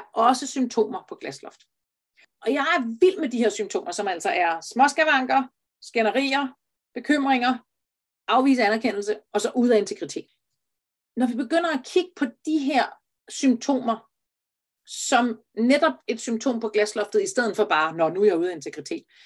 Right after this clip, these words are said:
så får vi simpelthen en invitation til at arbejde med glasloftet, og begynde at tænke over, "Okay, men hvis jeg står her, hvorfor siger jeg ikke helt sandheden? Hvad er, hvis jeg siger sandheden, hvad får jeg så på spil? Hvad er det så? Hvad,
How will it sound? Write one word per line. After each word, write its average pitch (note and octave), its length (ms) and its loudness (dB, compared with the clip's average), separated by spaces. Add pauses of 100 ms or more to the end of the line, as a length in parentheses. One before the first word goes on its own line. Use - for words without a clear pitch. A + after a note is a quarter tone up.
(360)
så - 240 -6
får D#4+ 180 2
vi D#4+ 80 0
simpelthen D4 340 -2
en B3 60 -2
invitation A#3+ 540 -6
til C#4+ 80 -4
at - 100 -4
arbejde B3+ 400 -4 (140)
med G3+ 120 -6
glasloftet, F#3+ 460 -6
og F#3+ 60 -6
begynde B3 300 -4
at A#3+ 60 -8
tænke A#3+ 220 -2
over, G3 220 -2
"Okay, A3 160 -2
men A3+ 100 -4
hvis A3+ 160 -6
jeg A3 80 -12
står - 340 -12
her, - 200 -10
hvorfor B3+ 220 -12
siger C4+ 380 -4
jeg B3+ 80 -8
ikke B3+ 220 -12
helt C4 180 -12
sandheden? A3 460 -10 (540)
Hvad - 180 -18
er, B3 60 -12 (520)
hvis B3+ 200 -6
jeg D#4+ 80 -6
siger D4+ 220 -6
sandheden, C4 380 0
hvad A#3+ 180 -2
får C#4+ 60 -2
jeg B3+ 100 0
så B3+ 140 -6
på B3+ 60 -8
spil? B3+ 280 -4
Hvad A#3 140 2
er C4 60 2
det C4 100 -2
så? B3+ 260 2 (320)
Hvad, C4 120 4